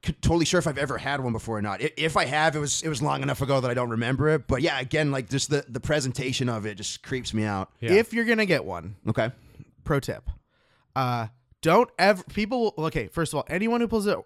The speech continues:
Speaker 3: a corn dog out of a freezer <laughs> and then puts it into a microwave is not your friend.
Speaker 1: Oh, I'm running,
Speaker 3: Don't,
Speaker 1: yeah.
Speaker 3: uh, yeah, do not. Uh, if, do you go to Disneyland ever?
Speaker 1: Yeah, sure.
Speaker 3: If you go to Disneyland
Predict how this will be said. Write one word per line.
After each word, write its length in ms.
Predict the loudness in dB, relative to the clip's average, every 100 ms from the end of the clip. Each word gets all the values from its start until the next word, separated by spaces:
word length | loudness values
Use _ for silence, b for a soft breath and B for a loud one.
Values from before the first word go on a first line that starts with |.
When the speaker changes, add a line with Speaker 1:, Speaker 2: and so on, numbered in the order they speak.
| _
Speaker 3:
a 120 | -2 -2
corn 260 | 0 2
dog 260 | 4 4 2 b b -8
out 160 | -2 -2
of 140 | -2
a 100 | -6
freezer 540 | -8 -6 -4 -4 -4 -6 B B
<laughs> 300 | B B B
and 160 | -8 -6
then 240 | -6 -6 0
puts 200 | 0 0
it 80 | -2
into 240 | 0 0
a 80 | 0
microwave 580 | -2 -2 0 2 0 0
is 200 | -2 0
not 220 | 0 0
your 120 | -4
friend. 500 | 0 2 6 4 2 2
Speaker 1:
Oh, 80 |
I'm 160 | 4 4
running, 160 | 2 4
Speaker 3:
Don't, 320 | 6 6 6
Speaker 1:
yeah. 60 |
Speaker 3:
uh, 40 | 6
yeah, 200 | 6 4
do 220 | 4 6
not. 360 | 6 6 0 -16 b b b b
Uh, 300 | 2 4 2 -2 _ -6
if, 200 | -6 -6
do 160 | -4 2
you 80 | 4
go 80 |
to 100 | 4
Disneyland 420 | 2 0 0 0 0
ever? 360 | 0 -4 -2
Speaker 1:
Yeah, 180 | 2 2
sure. 200 | 2 -4 -6 -12
Speaker 3:
If 80 | 2
you 60 |
go 100 | 4
to 80 | 6
Disneyland 460 | 4 4 4 2